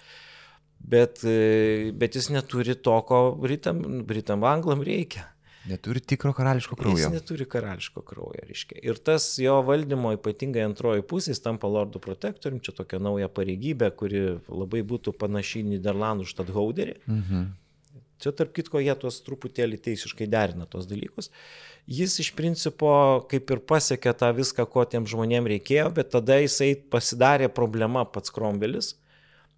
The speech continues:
Speaker 1: kad per toli nuėjo. Tautai reik stabilumo. Tie, kas norėjo pakeisti savo statusus, gyvenimus, taisyklės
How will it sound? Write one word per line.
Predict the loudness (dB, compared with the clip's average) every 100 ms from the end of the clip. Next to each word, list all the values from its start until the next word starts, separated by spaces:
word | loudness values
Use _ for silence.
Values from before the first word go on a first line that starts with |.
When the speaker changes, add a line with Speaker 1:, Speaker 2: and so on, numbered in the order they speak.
| _ _ _
Speaker 1:
kad | 2 2
per | 2 2
toli | 2 2
nuėjo. | 0 -2 -4 -8 _ _ -20 _ -20 -20 -20 -20 _ -4
Tautai | -2 0 -4
reik | -2
stabilumo. | -4 -4 -4 -4 -6 -12 -20 -20
Tie, | 0 2
kas | 2 0 2
norėjo | 2 4 4
pakeisti | 2 0 0 0 -2
savo | 0 2 4 2
statusus, | 4 4 4 0 -6 -6 -2
gyvenimus, | 2 4 4 2 0 -2 -2
taisyklės | -2 0 -2 -2 2 2